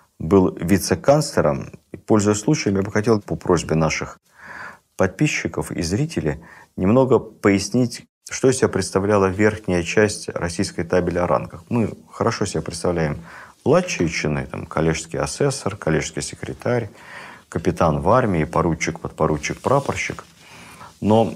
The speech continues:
было бы неплохо, если мы сейчас с вами увидим как выглядел табель о рангах на момент царствования Павла Петровича, чтобы понять, кто такой вице-канцлер. Вице-канцлер — это по табели, где четырнадцать рангов, это второй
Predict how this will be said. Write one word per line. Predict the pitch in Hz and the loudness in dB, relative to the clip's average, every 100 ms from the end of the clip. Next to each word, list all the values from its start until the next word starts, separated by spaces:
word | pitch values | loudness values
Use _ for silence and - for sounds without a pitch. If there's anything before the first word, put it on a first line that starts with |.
| - | -4
было | 95 127 127 | 2 4 6
бы | 117 | 4
неплохо, | 120 151 117 | 4 2 2
если | - 98 | -2 2
мы | 101 | 2
сейчас | 98 95 | 2 0
с | |
вами | 98 95 95 | 2 4 2
увидим | 95 104 104 73 - _ _ _ _ _ _ | 2 0 0 -4 -8 _ _ _ _ _ _
как | 117 107 | 2 2
выглядел | 101 92 90 | 0 4 2
табель | 82 92 85 85 | 6 4 4 4
о | |
рангах | 90 85 78 - | 4 4 0 -4
на | 82 | -2
момент | 82 90 85 80 | 2 2 2 0
царствования | - 76 - 76 76 | 0 0 -2 -6 -4
Павла | 78 80 76 | 0 0 0
Петровича, | 76 80 160 78 - - - _ _ _ _ | -6 -2 0 0 -2 -8 -12 _ _ _ _
чтобы | - 107 101 | -2 0 4
понять, | 117 131 - | 4 4 4
кто | 127 | 4
такой | 117 110 104 | 4 4 2
вице-канцлер. | 104 - - - - - | 2 -2 -2 -2 -4 -4
Вице-канцлер — | 87 143 - - 175 - 120 | -2 0 2 2 2 0 0
это | - 123 - 117 101 - - - - _ | 4 2 4 2 2 -8 -20 -20 -20 _
по | 98 87 76 - - - _ | 4 6 4 -4 -14 -20 _
табели, | 92 82 82 101 | 4 4 4 0
где | 92 82 | 0 0
четырнадцать | - - 87 80 - | 0 2 2 0 0
рангов, | 87 135 139 - | 2 2 0 -2
это | - 127 185 151 - _ _ _ _ - _ | 0 2 4 2 -4 _ _ _ _ -20 _
второй | - - - 107 110 139 151 156 | -16 -16 2 4 8 6 4 -2